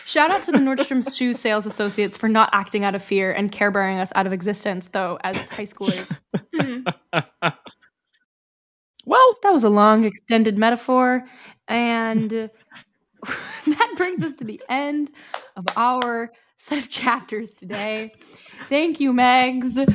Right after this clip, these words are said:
Speaker 1: for being
Speaker 2: Yeah.
Speaker 1: here to talk Demon N Bs with us.
Speaker 2: Of course.
Speaker 1: Is there anything you would like to say about Nico, Will, the relationship, this book?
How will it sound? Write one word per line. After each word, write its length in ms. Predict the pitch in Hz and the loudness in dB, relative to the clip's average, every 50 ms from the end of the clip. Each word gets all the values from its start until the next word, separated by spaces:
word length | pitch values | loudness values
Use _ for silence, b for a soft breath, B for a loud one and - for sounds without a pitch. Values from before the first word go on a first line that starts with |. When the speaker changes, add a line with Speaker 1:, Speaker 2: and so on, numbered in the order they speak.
| - - - | 2 -4 -6
Speaker 1:
for 220 | _ - 226 214 | _ 0 0 0
being 200 | 202 196 226 269 | 0 0 0 2
Speaker 2:
Yeah. 200 | 302 320 339 349 | 2 4 4 2
Speaker 1:
here 340 | - 247 240 233 226 226 208 | 2 2 0 0 0 0 -2
to 140 | 208 - 226 | -4 -10 -16
talk 460 | - - - - 226 214 214 220 220 - - - - _ _ _ _ _ _ _ _ | -16 -14 -6 -4 -2 0 0 0 -2 -4 -12 -20 -20 _ _ _ _ _ _ _ _
Demon 240 | - 214 208 202 196 | -4 -2 0 0 0
N 180 | - 190 190 185 | 0 0 0 0
Bs 200 | 190 190 175 170 | 0 -2 -2 -2
with 140 | 190 180 - | -6 -2 2
us. 580 | 196 190 190 190 185 180 - - - - - - _ - - _ _ - - _ _ - - - _ - - - _ - | 4 6 6 6 4 0 -2 -4 -4 -6 -6 -6 _ -8 -8 _ _ -10 -10 _ _ -14 -14 -12 _ -12 -12 -12 _ -16
Speaker 2:
Of 120 | 208 - | -14 -10
course. 540 | - - 269 277 285 269 285 - - - - _ b b b b b b b b - | -6 -4 -4 -2 -4 -6 -10 -12 -18 -20 -20 _ b b b b b b b b -6
Speaker 1:
Is 40 | - | -2
there 100 | 220 - | 0 2
anything 320 | 220 233 240 240 240 226 | 4 4 4 6 4 4
you 80 | 196 214 | 4 2
would 100 | 226 208 | 2 2
like 120 | 214 202 | 2 0
to 80 | - 233 | -2 -4
say 480 | - - - 190 175 185 202 247 269 269 | -6 -2 -2 0 0 0 0 -2 -4 -4
about 440 | 196 180 202 196 196 196 190 - b b b b b b b _ _ - | -2 -2 0 0 0 0 -2 -4 b b b b b b b _ _ 0
Nico, 280 | 233 226 - 220 202 | 0 0 2 0 0
Will, 280 | 190 180 208 226 226 214 | 2 4 4 4 6 4
the 80 | 196 185 | 2 0
relationship, 720 | 190 190 190 208 233 226 - 233 196 - 202 190 180 - | 0 0 2 2 2 2 2 0 0 0 0 -2 -2 -4
this 160 | - 190 170 | -6 -6 -6
book? 600 | - _ _ - 220 240 262 254 254 254 - - | -8 _ _ 0 4 4 4 4 2 -2 -10 -18